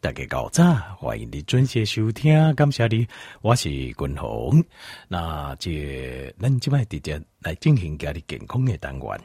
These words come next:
吼。那今日健康的单元啊，君鸿是要甲听众朋友报告，就是咱来如何啊，用上紧的速度啊，甲咱的腹肚给消落。<laughs> 用最快的速度啊，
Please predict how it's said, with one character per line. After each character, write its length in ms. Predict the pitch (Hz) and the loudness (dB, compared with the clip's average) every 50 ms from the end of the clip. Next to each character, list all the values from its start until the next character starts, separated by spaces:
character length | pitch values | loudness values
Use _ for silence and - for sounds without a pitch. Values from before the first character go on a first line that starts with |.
| _ _ | _ _
吼。 260 | _ - - 52 - _ _ - - - - - - | _ -8 -8 -8 -10 _ _ -20 -20 -20 -14 -4 0
那 180 | 135 127 113 104 | 2 2 2 2
今 140 | - 110 | 2 2
日 160 | 120 151 170 151 | 6 6 6 6
健 180 | - - 76 | 4 2 -2
康 160 | 71 113 139 | 2 4 6
的 80 | 156 139 | 6 6
单 180 | - - 65 62 | 4 0 -4 -4
元 240 | 62 58 55 58 60 | -4 -4 -4 -4 -6
啊， 180 | 60 - - _ _ - | -8 -8 -12 _ _ -6
君 160 | - 98 90 | -4 -4 -4
鸿 200 | 76 71 62 64 62 | -4 -6 -8 -8 -8
是 200 | - - - 85 78 | -8 -8 -8 -8 -8
要 80 | 80 80 | -10 -8
甲 120 | - 85 | -8 -8
听 160 | 80 - 78 71 | -10 -8 -10 -10
众 180 | 76 73 67 65 | -8 -10 -10 -8
朋 100 | 71 65 | -8 -8
友 140 | 64 64 64 - | -8 -8 -8 -8
报 140 | - 67 58 | -8 -8 -8
告， 220 | - - 55 - - _ _ - | -8 -12 -14 -14 -14 _ _ -10
就 100 | - - | -8 -6
是 240 | - - - 62 - - _ - - - - - - - | -6 -6 -6 -8 -12 -14 _ -20 -20 -18 -18 -18 -16 -6
咱 180 | - 113 110 123 | -2 -2 0 2
来 140 | 131 117 92 87 95 | 0 0 -2 -2 0
如 280 | 107 117 117 120 117 | 0 2 2 2 0
何 300 | 101 78 95 85 87 101 | 0 -2 -2 -2 0 0
啊， 140 | 107 104 - _ _ _ _ _ _ _ _ - | 0 -2 -2 _ _ _ _ _ _ _ _ -4
用 200 | 117 110 98 98 | -4 -2 -2 -2
上 420 | 95 - - - 113 85 80 82 90 | -2 0 2 4 4 2 2 -4 0
紧 200 | - 208 196 147 | 6 6 6 6
的 160 | 110 95 85 82 | 6 2 -2 -2
速 200 | - - - - - _ _ - | 0 2 2 0 0 _ _ -2
度 240 | - 104 87 85 85 | -2 0 0 0 -2
啊， 180 | 80 65 - - _ _ _ _ _ _ _ | -2 -4 -6 -8 _ _ _ _ _ _ _
甲 140 | - - - | -6 -6 -4
咱 200 | 65 95 123 135 | 0 2 4 4
的 120 | 131 101 - | 4 2 -2
腹 80 | - 113 - - | -4 -6 -2 2
肚 120 | - 120 - - - _ _ _ _ _ _ _ _ _ - | 2 2 2 0 -10 _ _ _ _ _ _ _ _ _ -10
给 160 | - 62 55 | -10 -8 -6
消 320 | - - - - 87 76 | -2 -2 0 0 0 -2
落。 140 | 73 69 60 - - _ _ _ _ _ - 120 - 208 175 - - - 202 170 - - - 170 - | -4 -6 -8 -12 -14 _ _ _ _ _ 0 10 12 12 12 10 8 6 6 6 4 4 0 0 0
<laughs> 440 | - - 151 139 - _ - 127 - - - 160 185 190 196 196 190 170 143 127 - - | 0 0 -2 -2 -2 _ -4 -4 -4 -4 -10 -10 -8 -8 -8 -6 -8 -8 -10 -10 -4 4
用 360 | 156 185 170 160 151 139 123 | 8 8 10 10 8 6 4
最 260 | - - 214 185 143 123 | 6 8 8 8 8 6
快 240 | - - 151 123 | 2 0 -2 -2
的 100 | 92 82 | -2 -2
速 300 | 80 - - - 165 113 92 - | -4 -4 -2 0 0 -2 -2 -2
度 180 | 127 101 64 58 | -6 -6 -6 -8
啊， 220 | 57 - - _ | -12 -12 -14 _